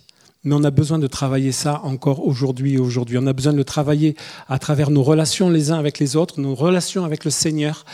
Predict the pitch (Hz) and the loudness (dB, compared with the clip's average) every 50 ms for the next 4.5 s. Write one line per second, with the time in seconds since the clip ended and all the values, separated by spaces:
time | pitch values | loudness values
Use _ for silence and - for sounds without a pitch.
0 | - - - - 147 139 139 131 - - 214 - - 185 180 170 147 160 160 147 | -18 -18 -16 -10 -8 -6 -6 -6 -6 -8 -10 -6 -2 0 0 2 2 2 0 0
1 | - 165 147 - 160 156 156 160 165 156 139 143 - - 190 - - 180 156 156 | 0 -2 0 2 2 2 4 4 2 2 0 -2 0 -2 -2 0 2 0 0 0
2 | 143 - - 151 139 131 143 143 156 _ - - - - - - - 147 120 - | 0 -2 0 0 0 0 0 -2 -4 _ -18 -20 -20 -20 -20 -10 -4 -2 0 0
3 | 147 123 135 156 - 160 135 131 - - 139 131 135 131 139 135 - - 143 127 | 0 2 2 0 0 0 -2 -4 -4 -6 -4 -4 -2 -2 -2 -2 -2 -4 -4 -4
4 | - - 131 135 147 - - - 135 120 | -4 -4 -4 -4 -4 -4 -6 -8 -8 -10